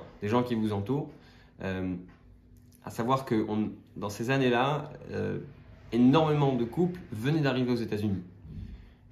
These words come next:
Et, euh, en arrivant dans le Nouveau Monde, il y a certaines choses qui se sont perdues, comme on a eu l'occasion de l'expliquer dans les, dans les cours précédents. Et donc, <laughs> Rabbi dit à cette personne, « Soit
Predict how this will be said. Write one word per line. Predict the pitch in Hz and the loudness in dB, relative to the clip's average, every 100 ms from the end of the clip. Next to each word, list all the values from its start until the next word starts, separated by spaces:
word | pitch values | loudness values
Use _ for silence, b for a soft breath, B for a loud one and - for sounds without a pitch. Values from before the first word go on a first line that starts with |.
| - | 2
Et, | 120 131 | 4 6
euh, | 120 107 104 101 98 95 95 95 95 98 - | 4 4 2 0 0 -2 -4 -6 -6 -10 -10
en | 104 | -4
arrivant | 107 120 120 123 | 0 2 4 4
dans | 113 | 4
le | 104 | 2
Nouveau | 113 113 | 2 4
Monde, | 120 139 143 | 4 6 4
il | 120 | 2
y | 104 | 0
a | 98 - - - - - - - - - | -4 -6 -12 -20 -20 -20 -20 -20 -20 -20
certaines | - 120 - 123 | -10 -6 0 0
choses | - 127 127 | 2 2 2
qui | - | -2
se | 110 | -6
sont | 120 | -4
perdues, | 113 120 120 135 | -2 -2 0 -2
comme | 127 107 | -2 -2
on | 104 | -2
a | 107 | 0
eu | |
l'occasion | 113 110 117 127 | 0 0 2 2
de | |
l'expliquer | 117 - 107 123 | 2 -2 -2 0
dans | 110 | 0
les, | 104 98 95 - | 0 -2 -6 -6
dans | 104 | -4
les | 107 | -2
cours | 120 | -2
précédents. | - 101 104 90 B B B B B B B - | -4 -6 -6 -6 B B B B B B B 2
Et | |
donc, | 147 202 - - - - | 6 6 4 -8 -20 -20
<laughs> | - - - | -20 -18 -6
Rabbi | 143 147 151 | 0 2 2
dit | 156 143 | 4 4
à | |
cette | 135 123 | 4 2
personne, « | 131 151 147 - B B B B - - - - - - - | 0 4 2 2 B B B B -20 -20 -20 -20 -20 -20 -20
Soit | - - 190 180 139 - | -4 6 8 10 8 2